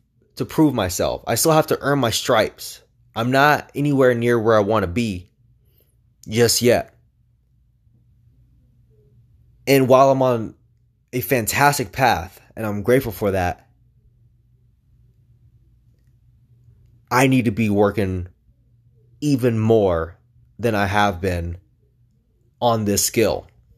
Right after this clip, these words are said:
So it was a very productive day. I got some amazing things done. But it's not about what you do one day. It's like, "Hey, hey, Greg, I, I worked out today and I ate a salad." Fucking congratulations, man.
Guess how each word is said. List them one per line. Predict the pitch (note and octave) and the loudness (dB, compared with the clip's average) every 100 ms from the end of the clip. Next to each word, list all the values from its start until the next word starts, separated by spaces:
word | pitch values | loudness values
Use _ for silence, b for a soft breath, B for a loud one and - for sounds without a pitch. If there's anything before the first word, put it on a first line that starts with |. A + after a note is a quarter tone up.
| _ _ _ _ _ _ _ _ _ _ _ _ _ _ _ | _ _ _ _ _ _ _ _ _ _ _ _ _ _ _
So | - C#3 | 0 2
it | |
was | A#2+ | 4
a | |
very | C#3+ G#3 | 4 2
productive | D#3+ E3 E3 C#3 | 0 0 0 -2
day. | F3 - | -2 -2
I | - F2+ | -4 -4
got | C3 D3+ - b b b | 0 0 -2 b b b
some | - G#2 | -8 -4
amazing | F#2+ A#2 C3 B2 | 0 0 0 -2
things | A#2+ A2 | -4 -4
done. | A2 C3+ - - _ _ - | -2 -4 -6 -16 _ _ -6
But | G#2 | -2
it's | G#2+ C#3 | 0 2
not | C#3 | 2
about | C#3+ C#3 | 4 2
what | C3+ C3+ | 2 -2
you | B2 | -4
do | B2 | -4
one | A#2 A#2 | -2 0
day. | A#2 | 0
It's | F2 A2+ | 0 -2
like, | G2+ | 0
"Hey, | D3+ D3+ G2+ b b | 0 -2 -4 b b
hey, | - A#2+ | -8 -2
Greg, | C3+ C3 A2 | 2 4 2
I, | G#2 | 0
I | A2+ | 0
worked | B2 C#3+ C#3+ | 0 0 2
out | C3+ | 0
today | - B2 A#2+ | 0 2 2
and | A2+ | 2
I | A#2 | 0
ate | B2 | -2
a | |
salad." | - B2+ A2+ F2+ b b b b | -2 -2 -2 -4 b b b b
Fucking | - C#3+ - C3 A2+ | -4 -4 -2 -4 -2
congratulations, | A#2 F#2 A2 B2+ B2 G#2 F2 A#2 A#2 - F2 F2+ | -6 -2 0 2 0 -2 -2 -2 -2 -4 -8 -8
man. | F2 E2+ E2+ | -8 -8 -10